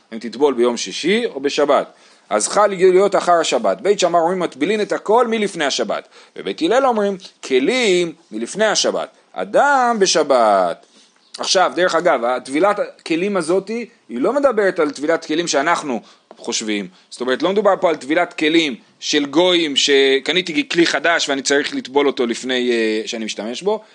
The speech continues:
אלא מדובר על טבילת כלים טמאים, כן?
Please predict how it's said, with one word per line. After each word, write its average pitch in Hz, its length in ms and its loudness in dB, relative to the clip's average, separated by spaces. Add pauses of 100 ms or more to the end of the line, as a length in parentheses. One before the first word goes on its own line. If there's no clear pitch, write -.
(160)
אלא 208 140 2
מדובר 185 220 2
על 208 140 4
טבילת 170 340 2
כלים 190 440 2 (180)
טמאים, 151 460 -2 (380)
כן? 190 260 2